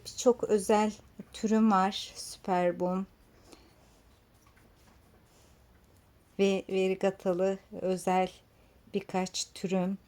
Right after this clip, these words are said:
Bakın gelişemediler. O yüzden şöyle, e, hem sizlerin karşısında tozunu alayım. Bakın böyle çok yumuşak bir, e,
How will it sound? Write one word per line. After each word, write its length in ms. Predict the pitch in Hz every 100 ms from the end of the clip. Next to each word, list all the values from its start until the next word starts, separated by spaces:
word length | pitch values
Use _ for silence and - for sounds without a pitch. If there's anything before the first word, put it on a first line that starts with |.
| _
Bakın 400 | 185 185 - 190
gelişemediler. 1040 | 185 190 - 196 190 175 170 170 175 196 - - - - - - _ _
O 120 | 185
yüzden 420 | 202 190 180 190 190
şöyle, 600 | - 196 180 165 190 214 _ _ - - - _
e, 720 | - 190 180 175 175 175 - - _ _ _
hem 340 | - 226 202 202 -
sizlerin 840 | 190 - - 196 190 202 190 208 202 -
karşısında 720 | 202 185 190 - 185 185 185
tozunu 420 | - 170 156 190 185
alayım. 540 | 202 190 185 196 196 _ _ _ _ - - -
Bakın 260 | 240 247 254
böyle 220 | 269 254
çok 340 | - 311 -
yumuşak 600 | 269 254 240 226 233 - - - _ - _ -
bir, 380 | 233 226 - - _ _ _ - -
e, 560 | 190 190 190 185 185